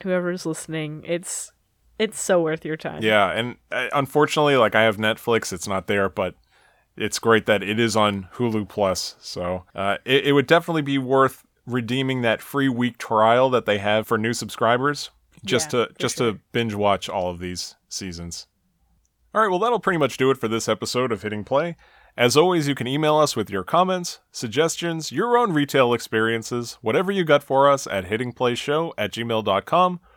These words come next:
Speaker 2: or you can talk to us on Twitter at Hitting Play. Lily, do you have anything you wanna plug?
Speaker 1: Um, I'll just go ahead and plug my Twitter account, which is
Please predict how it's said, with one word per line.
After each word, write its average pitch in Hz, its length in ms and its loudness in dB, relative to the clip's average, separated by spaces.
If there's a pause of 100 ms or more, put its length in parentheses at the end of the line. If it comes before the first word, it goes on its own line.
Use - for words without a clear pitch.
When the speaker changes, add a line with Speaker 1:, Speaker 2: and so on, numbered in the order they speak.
(200)
Speaker 2:
or 185 160 2
you 202 120 0
can 185 160 -4
talk 160 220 -2
to 156 160 -4
us 151 260 -4
on 151 180 0
Twitter 131 480 -2 (100)
at 101 200 -4
Hitting 104 260 -6
Play. 90 380 -8 (600)
Lily, 131 320 -2
do 123 80 -6
you 131 60 2
have 131 80 4
anything 147 260 -4
you 151 80 -2
wanna 160 140 2
plug? 185 300 0 (380)
Speaker 1:
Um, 311 440 -6 (240)
I'll 349 240 -4
just 381 320 -8
go 262 140 2
ahead 254 120 0
and 214 140 -4
plug 226 260 -8
my 185 280 -4
Twitter 180 320 -6
account, 175 520 -10
which 175 280 -6
is 175 340 -2